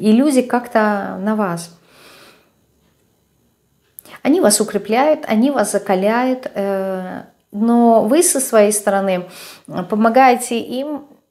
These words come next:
м, стать, э, знаете, вот увидеть красоту. Вот императрица, она всегда нам показывает про гармонию и про красоту. А, в-, это есть у вас, вы этим наделены. И, а, вот ваша задача показывать это, а, миру.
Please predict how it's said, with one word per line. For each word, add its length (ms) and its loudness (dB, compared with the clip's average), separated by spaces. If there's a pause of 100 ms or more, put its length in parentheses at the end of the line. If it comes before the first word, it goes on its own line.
(320)
м, 800 -2
стать, 560 -2
э, 260 0
знаете, 380 -6
вот 160 -6
увидеть 420 -4
красоту. 680 -2
Вот 200 -4
императрица, 600 0
она 100 -2
всегда 300 -2
нам 80 -2
показывает 560 -4
про 100 -4
гармонию 600 -2
и 100 -4
про 160 -4
красоту. 720 -4 (520)
А, 360 -4 (100)
в-, 180 -14
это 220 0
есть 360 0
у 40 2
вас, 340 2
вы 180 0
этим 340 -2
наделены. 760 -2 (380)
И, 340 2
а, 200 2
вот 200 -4
ваша 260 4
задача 400 -2
показывать 600 -2
это, 400 -4
а, 720 -6
миру. 420 -4